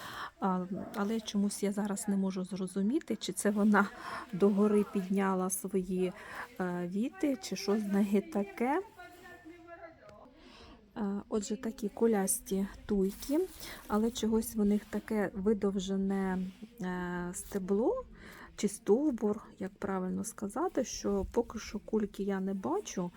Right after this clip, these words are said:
але сподіваюся, що до весни воно якось розійдеться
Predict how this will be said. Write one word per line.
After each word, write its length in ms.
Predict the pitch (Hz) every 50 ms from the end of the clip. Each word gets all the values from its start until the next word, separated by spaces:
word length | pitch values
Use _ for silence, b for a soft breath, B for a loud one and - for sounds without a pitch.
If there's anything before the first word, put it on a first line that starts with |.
| B B B B B B B -
але 220 | - 196 220 277
сподіваюся, 880 | 311 - - - 190 185 202 190 196 226 269 302 294 269 - - 214 202
що 200 | - - - 196
до 180 | 190 196 196
весни 640 | 190 196 190 - - - - 214 226 262 302 349 339 B B B B B B _ -
воно 280 | 190 190 196 214 220
якось 680 | 202 196 190 185 - 190 185 - - - - - - - -
розійдеться 960 | 196 202 196 190 - 190 185 180 - 214 254 320 320 - - - 190 180 190